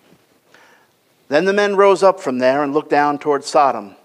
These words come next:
and Abraham was walking with them to send them off. The Lord said, "Shall I hide from Abraham what I am about to do?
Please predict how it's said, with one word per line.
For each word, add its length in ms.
and 140
Abraham 480
was 180
walking 400
with 200
them 220
to 120
send 260
them 140
off. 460
The 80
Lord 340
said, 440
"Shall 220
I 160
hide 400
from 180
Abraham 580
what 120
I 100
am 120
about 340
to 80
do? 400